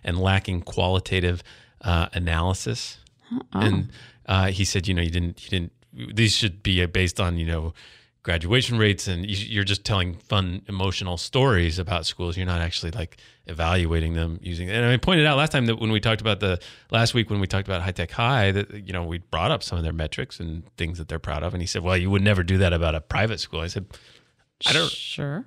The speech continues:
Speaker 1: I think we might,
Speaker 2: Let's,
Speaker 1: right?" Like, I
Speaker 2: yeah.
Speaker 1: think the discussion about, you know,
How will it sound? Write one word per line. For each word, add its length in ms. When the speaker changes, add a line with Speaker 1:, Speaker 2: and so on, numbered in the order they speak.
Speaker 1:
I 60
think 220
we 100
might, 460
Speaker 2:
Let's, 160
Speaker 1:
right?" 280
Like, 140
I 140
Speaker 2:
yeah. 60
Speaker 1:
think 260
the 80
discussion 480
about, 320
you 80
know, 200